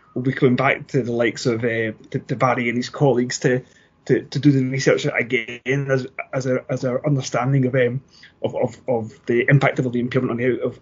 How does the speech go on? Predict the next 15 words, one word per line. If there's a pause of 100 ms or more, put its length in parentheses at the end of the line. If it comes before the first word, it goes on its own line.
(120)
outcome
of
competition (280)
con-, (180)
c-,
continues
to, (340)
to
evolve
and
improve. (720)
Um, (100)
and (640)
from
an